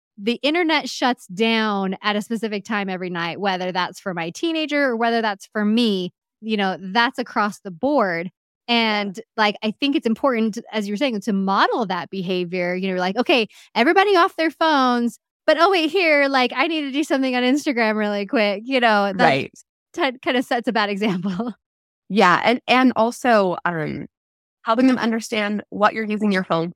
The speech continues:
Speaker 2: for. And, and then being okay when they use their phone, you know, they're like, "Hey, I'm updating my availability at work," or whatever that is.
Speaker 1: Right.
Speaker 2: Awesome. That's important to do on your phone.
Speaker 1: Yeah.
Speaker 2: Um, but then being honest with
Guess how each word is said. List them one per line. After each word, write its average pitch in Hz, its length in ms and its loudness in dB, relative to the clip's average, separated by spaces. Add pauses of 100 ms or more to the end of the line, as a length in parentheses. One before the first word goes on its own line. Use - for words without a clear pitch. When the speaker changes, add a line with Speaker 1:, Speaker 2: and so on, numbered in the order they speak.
Speaker 2:
for. 143 340 0 (540)
And, 170 360 0
and 202 140 0
then 214 100 0
being 226 200 2
okay 208 260 -4
when 196 140 -4
they 180 160 0
use 175 440 -6
their 175 260 0
phone, - 220 -2
you 208 60 2
know, 165 160 2
they're 170 120 -2
like, 165 180 0
"Hey, 214 220 0
I'm 180 240 0
updating 214 520 -2
my 190 120 2
availability 180 680 -2
at 165 100 -2
work," 214 340 2
or 175 140 -2
whatever 185 360 0
that 170 200 -2
is. 160 260 -4 (100)
Speaker 1:
Right. 277 180 6
Speaker 2:
Awesome. 120 280 -8 (280)
That's 226 180 2
important 233 400 0
to 185 60 -12
do 170 120 -6
on 156 120 -4
your 151 180 -8
phone. 151 320 -4 (180)
Speaker 1:
Yeah. 185 200 -12
Speaker 2:
Um, 151 380 -2 (360)
but 233 80 2
then 269 160 6
being 240 200 0
honest 190 360 0
with 180 160 0